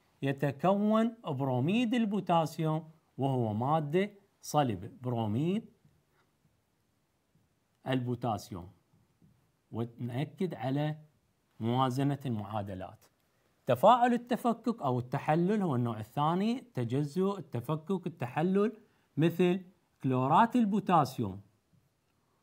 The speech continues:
البوتاسيوم أي كيو راح نلاحظها هو فراغ عبارة عن مادة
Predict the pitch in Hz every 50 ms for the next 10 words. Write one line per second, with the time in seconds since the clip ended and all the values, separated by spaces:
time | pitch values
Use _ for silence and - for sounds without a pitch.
0 | _ _ _ _ _ _ _ _ _ _ - _ _ _ _ _ _ _ - _
1 | _ _ - 123 131 127 135 139 131 135 160 156 143 131 127 - 110 95 90 98
2 | - _ _ _ _ _ _ _ _ _ _ _ - - _ _ _ _ _ _
3 | _ _ _ _ _ _ _ _ _ _ _ _ _ _ _ - 107 123 156 156
4 | 156 - 180 180 185 196 208 247 254 - - 127 113 - 120 117 117 120 110 -
5 | 151 165 151 147 127 117 113 104 - - 113 113 123 143 160 180 185 185 185 -
6 | _ _ _ _ - 113 110 107 113 131 139 139 147 151 160 165 160 120 110 104
7 | 101 104 110 123 135 139 139 143 165 175 185